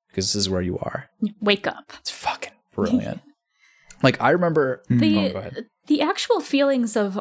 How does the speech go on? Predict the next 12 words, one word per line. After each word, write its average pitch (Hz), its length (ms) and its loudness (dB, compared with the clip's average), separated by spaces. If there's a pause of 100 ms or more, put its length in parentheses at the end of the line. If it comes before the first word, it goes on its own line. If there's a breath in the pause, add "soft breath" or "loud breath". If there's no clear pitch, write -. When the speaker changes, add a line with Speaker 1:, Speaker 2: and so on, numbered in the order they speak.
(100)
Speaker 2:
isolation 190 840 -2
that 175 180 -6
this 180 220 -2
game 190 380 -2
gives, 180 720 -2 (360)
it's 240 320 0
masterfully 247 760 0
done 190 420 0
both 180 340 -4
visually 190 540 0
and 185 180 -2
also 208 380 -2